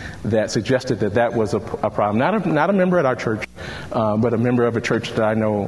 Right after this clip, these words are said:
in, uh, Lake County, Illinois, that just suggested that we could be a little bit more, uh, sensitive to,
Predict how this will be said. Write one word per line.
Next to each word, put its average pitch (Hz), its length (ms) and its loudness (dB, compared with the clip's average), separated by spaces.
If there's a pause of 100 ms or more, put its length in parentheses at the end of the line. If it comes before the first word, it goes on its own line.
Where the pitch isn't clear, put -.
(100)
in, 104 220 0
uh, 95 80 0
Lake 107 180 0
County, 101 340 0
Illinois, 98 420 -2 (440)
that 107 200 2
just 135 200 0
suggested 120 600 -2
that - 640 -4
we 139 200 2
could 123 200 0
be 120 120 4
a 113 60 2
little 120 340 0
bit 113 240 2
more, 117 640 0
uh, 101 500 -2
sensitive 117 680 -2 (420)
to, 110 480 2